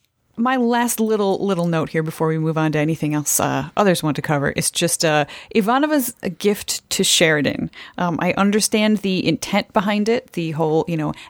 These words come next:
anything is possible sort of thing. But we've spent these whole two years sort of, uh, making the alien races feel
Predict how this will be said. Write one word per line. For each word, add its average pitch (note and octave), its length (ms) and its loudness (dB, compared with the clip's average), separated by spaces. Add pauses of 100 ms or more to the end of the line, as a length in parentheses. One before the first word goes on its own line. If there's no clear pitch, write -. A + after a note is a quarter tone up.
(100)
anything F3+ 460 2
is D#3+ 180 0
possible G3 580 0
sort G3+ 220 0
of G#3+ 80 0
thing. A#3 360 2 (340)
But - 140 2
we've G#3+ 180 2
spent - 240 0
these A#3 160 2
whole G3 200 2
two G3 200 -2
years F3 560 2 (220)
sort F#3+ 260 2
of, E3+ 160 -2 (220)
uh, - 80 -6 (520)
making F#3+ 760 2
the F3+ 220 0
alien F3 260 4
races E3 380 0
feel D#3+ 500 2